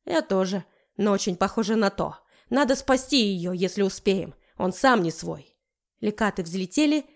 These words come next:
и понеслись быстрее ветра на север. "Хоть бы успеть. Карма, держись, любимая. Только не умирай, любимая". "Любимая?"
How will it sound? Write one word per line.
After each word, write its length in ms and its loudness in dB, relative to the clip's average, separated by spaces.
и 100 4
понеслись 600 0
быстрее 480 0
ветра 320 0
на 120 -2
север. 440 -4
"Хоть 360 -6
бы 120 -8
успеть. 600 -10
Карма, 480 -4
держись, 600 -2
любимая. 580 -2
Только 360 4
не 120 6
умирай, 540 6
любимая". 680 2
"Любимая?" 960 6